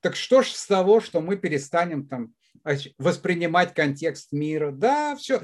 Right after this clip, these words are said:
всё существенно проще, рациональней. Но с точки зрения обработки информации и принятия решения, куда оптимальней. Именно об этом я и пишу, когда рассказываю об инфоргах.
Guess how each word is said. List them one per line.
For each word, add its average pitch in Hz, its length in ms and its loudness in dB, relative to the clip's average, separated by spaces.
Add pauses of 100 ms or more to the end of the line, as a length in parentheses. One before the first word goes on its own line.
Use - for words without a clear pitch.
(180)
всё 294 240 -2
существенно 240 520 0
проще, 156 760 -4 (280)
рациональней. 139 1200 2 (340)
Но 151 120 0
с 143 60 -12
точки 202 300 2
зрения 185 380 4
обработки 170 560 -2
информации 165 680 -2
и 135 40 0
принятия 151 540 -2
решения, 151 680 -4 (680)
куда 151 280 0
оптимальней. 180 680 -8 (480)
Именно 226 520 4
об 170 200 2
этом 233 300 4
я 196 160 4
и 185 80 -2
пишу, 180 320 -8
когда 175 300 0
рассказываю 120 560 -2
об 120 120 -2
инфоргах. 117 540 -4